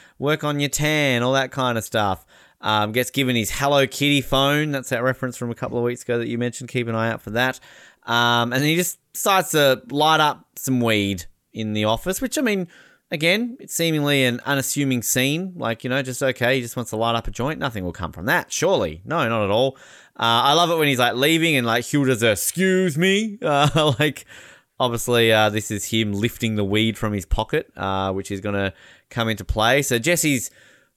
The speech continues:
waiting, uh, waiting for the disappearer to come and pick him up, essentially. And, uh, he's trying to find his weed and realise that it's been lifted from his pocket.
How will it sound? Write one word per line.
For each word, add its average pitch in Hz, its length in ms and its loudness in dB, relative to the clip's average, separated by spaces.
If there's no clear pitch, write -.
waiting, 196 560 2
uh, 127 360 4
waiting 131 300 2
for 123 160 -2
the 117 260 4
disappearer 151 920 0
to 120 280 0
come 131 200 -6
and 123 120 -4
pick 135 180 -2
him 123 120 -2
up, 139 160 -4
essentially. 143 640 -6
And, 135 560 0
uh, 135 280 4
he's 131 200 0
trying 156 260 -2
to 139 60 -2
find 143 460 0
his 120 300 -2
weed 147 360 2
and 127 120 -2
realise 127 420 2
that 123 140 0
it's 117 180 -2
been 117 200 -2
lifted 117 360 -4
from 110 160 -4
his 101 140 -6
pocket. 160 440 -2